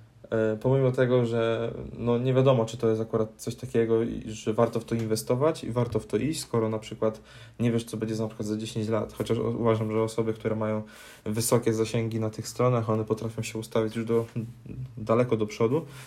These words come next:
Po prostu dlatego, że im więcej osób ogląda ich story albo ich, e, konta, no to oni mają dzięki temu większy pro-, większy progres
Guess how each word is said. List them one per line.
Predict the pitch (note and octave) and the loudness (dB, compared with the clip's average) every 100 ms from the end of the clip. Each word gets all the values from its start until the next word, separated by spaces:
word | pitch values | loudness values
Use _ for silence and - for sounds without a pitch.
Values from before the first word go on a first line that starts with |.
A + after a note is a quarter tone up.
| - - - - | -20 -20 -20 -4
Po | A2 | 0
prostu | C3+ C3+ C3 C3 A2+ | 2 2 2 0 0
dlatego, | A#2 A#2 B2 A#2+ | 2 4 6 4
że | A#2+ | 4
im | A#2+ A#2 | 2 2
więcej | C3 B2+ A#2 | 2 4 2
osób | A2+ A2 | 2 -2
ogląda | A2 A#2 A2 | -2 0 2
ich | G#2+ G#2+ | 0 -2
story | - A#2+ G#2+ | 2 4 4
albo | G#2+ G#2+ G#2+ | 4 4 2
ich, | G#2 - - - | 0 -4 -12 -6
e, | - | -6
konta, | - B2 B2+ A#2 | -2 0 0 0
no | A2 | -2
to | G#2+ A2 | 0 0
oni | A2 | 2
mają | A2 A2 | 2 0
dzięki | A2 G#2+ | -4 -8
temu | A2 A2 | -4 -4
większy | A2 A2 A2 | -4 -4 -4
pro-, | A2 A2 A2+ A2 | 2 4 4 0
większy | A#2+ B2 - | -2 -4 -6
progres | G#2 A#2 A2+ A2+ | 2 2 4 0